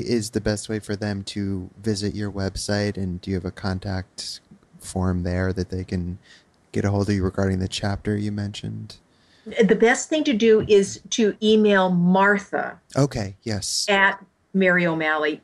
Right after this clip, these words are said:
Speaker 2: dot com.
Speaker 1: Sure, and
Speaker 2: You
Speaker 1: I'll
Speaker 2: know,
Speaker 1: put a link
Speaker 2: and
Speaker 1: up to that.
Speaker 2: Yeah,
Speaker 1: Great.
Speaker 2: and, and I also have three really beautiful cards. One is a question mark
Speaker 1: Hmm.
Speaker 2: about curiosity. The second is a heart,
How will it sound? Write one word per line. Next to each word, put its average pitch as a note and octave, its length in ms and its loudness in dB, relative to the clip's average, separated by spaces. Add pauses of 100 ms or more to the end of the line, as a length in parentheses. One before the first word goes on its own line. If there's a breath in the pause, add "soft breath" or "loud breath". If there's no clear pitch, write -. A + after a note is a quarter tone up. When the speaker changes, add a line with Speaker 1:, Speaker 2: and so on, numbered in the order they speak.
Speaker 2:
dot E3 380 0
com. C#3+ 400 -4
Speaker 1:
Sure, F#2+ 360 -2
and F#2+ 100 0
Speaker 2:
You F#2 60 2
Speaker 1:
I'll - 80 -4
Speaker 2:
know, - 60 -12
Speaker 1:
put A#2 100 2
a A2 60 2
link G2 220 -2
Speaker 2:
and A2 100 -6
Speaker 1:
up F#2+ 180 -6
to - 140 -8
that. F2+ 380 -8 (200)
Speaker 2:
Yeah, G#2 140 0
Speaker 1:
Great. F#2 140 -4 (120)
Speaker 2:
and, E3 180 -10 (100)
and F3 300 2 (200)
I F#3 160 4
also C4+ 380 0
have D4 420 0 (280)
three C4+ 360 0
really C4+ 800 2
beautiful A#3 560 2
cards. F3+ 720 -2 (360 soft breath)
One A#3 560 4
is G3 540 2
a F3 240 0
question F#3+ 640 0
mark A#3+ 400 2 (160)
Speaker 1:
Hmm. A#2 160 -16 (380)
Speaker 2:
about F3+ 380 2
curiosity. F3+ 960 2 (560)
The F3 100 -2
second A3 760 2
is F3 180 0
a D#3+ 80 0
heart, F#3 560 0